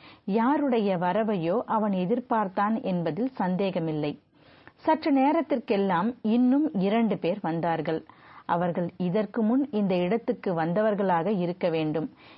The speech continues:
இல்லாவிட்டால் இந்த இருளில் அடர்ந்த காட்டில் வழி கண்டுபிடித்துக் கொண்டு வர முடியுமா? முதலில் வந்தவர்களும் பின்னால் வந்தவர்களும் ஏதோ பேசிக் கொண்டார்கள்.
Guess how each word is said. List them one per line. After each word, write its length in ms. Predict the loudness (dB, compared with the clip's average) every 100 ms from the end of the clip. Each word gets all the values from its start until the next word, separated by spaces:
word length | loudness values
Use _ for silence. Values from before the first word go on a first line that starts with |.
| -4
இல்லாவிட்டால் 840 | 0 2 2 0 0 0 0 0
இந்த 300 | 0 2 2
இருளில் 680 | 2 2 2 2 2 0 -2
அடர்ந்த 480 | -2 0 2 2 0
காட்டில் 720 | 0 -2 -2 -2 -2 -2 -4 -8 -18 -2
வழி 320 | 0 2 2
கண்டுபிடித்துக் 720 | 2 2 2 0 -2 -2 -4
கொண்டு 300 | -2 0 0
வர 240 | 0 -2 -2
முடியுமா? 600 | -2 -4 -4 -2 -2 -4 -12 _ _ -20 -20 -6
முதலில் 500 | -2 0 0 0 0
வந்தவர்களும் 840 | 0 0 0 -2 -2 0 0 -2
பின்னால் 440 | 0 2 2 2 0
வந்தவர்களும் 640 | 0 0 0 0 0 -2 -2
ஏதோ 360 | 0 0 0
பேசிக் 460 | -2 -4 -4 -4 -6
கொண்டார்கள். 580 | -4 -2 -2 -2 -4